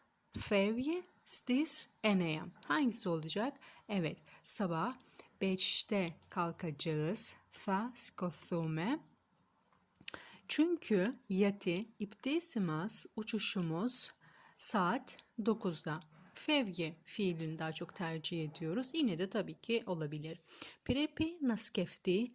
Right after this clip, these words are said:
σκεφτείς καλά, τι θα σπουδάσεις. Burada ne olacak? Alfanın üzerinde tonos. Evet. Πρέπει να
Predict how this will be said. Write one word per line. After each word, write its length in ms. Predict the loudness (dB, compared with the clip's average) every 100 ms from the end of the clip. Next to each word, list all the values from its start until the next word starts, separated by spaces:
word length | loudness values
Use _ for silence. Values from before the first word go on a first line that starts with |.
| -10
σκεφτείς 800 | 2 2 4 -2 -2 0 4 4
καλά, 520 | 4 0 0 0 0 -4 _ _ _
τι 160 | 0 0
θα 300 | -2 -6 0
σπουδάσεις. 1120 | 2 2 2 0 4 6 6 2 2 4 4 2 _ _ _ _ _ _ -6
Burada 220 | -2 0
ne 120 | 0
olacak? 460 | -2 -4 -4 -6 -4
Alfanın 400 | -2 -2 -2 -2
üzerinde 640 | 0 0 0 -2 -2 -6
tonos. 600 | -6 -6 -2 -2 2 0 -2 _ _ _ _ _ _ _ _ _ _ _ -16 -2
Evet. 480 | 0 0 -4 -6 -12 -18 -20 -20 -20 -20 _
Πρέπει 640 | 0 4 2 2 -2 -2 -2
να 420 | 2 4 2 0